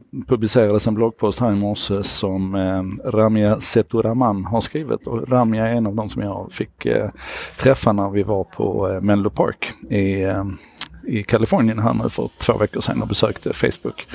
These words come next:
Så att det hon har bloggat om här nu, det har jag redan, eh, hört om, och jag har haft möjlighet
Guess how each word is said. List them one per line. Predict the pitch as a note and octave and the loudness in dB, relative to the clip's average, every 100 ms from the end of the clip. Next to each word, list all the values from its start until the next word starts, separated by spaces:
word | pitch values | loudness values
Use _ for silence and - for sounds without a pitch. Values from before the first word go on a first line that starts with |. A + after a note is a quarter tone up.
| - - - - - | -14 -12 -12 -14 -8
Så | - | 0
att | C#3 - - | 0 0 0
det | D#3+ D3+ | 4 4
hon | D#3 D#3 C#3 | 4 4 2
har | B2 B2+ A#2+ | 2 2 4
bloggat | A2+ B2 C3 A#2+ G2 | 2 4 4 4 2
om | A#2 | 0
här | A#2 A2+ | 0 0
nu, | G#2 G#2+ | 0 0
det | G2+ | 0
har | G#2 A#2+ | 0 0
jag | A#2 G#2+ | 0 2
redan, | A2+ A2 G2+ F#2+ - | 2 0 -2 -4 -4
eh, | A2+ G#2+ G#2+ | -4 -2 2
hört | C#3+ F3 F#3+ | 2 2 2
om, | F#3 F#3+ | 2 0
och | G3+ C3+ C3 | -4 -4 -2
jag | A#2 | 0
har | A2 | 0
haft | G#2+ G2+ | 0 0
möjlighet | A#2+ A2 G#2+ G2+ | 2 2 2 0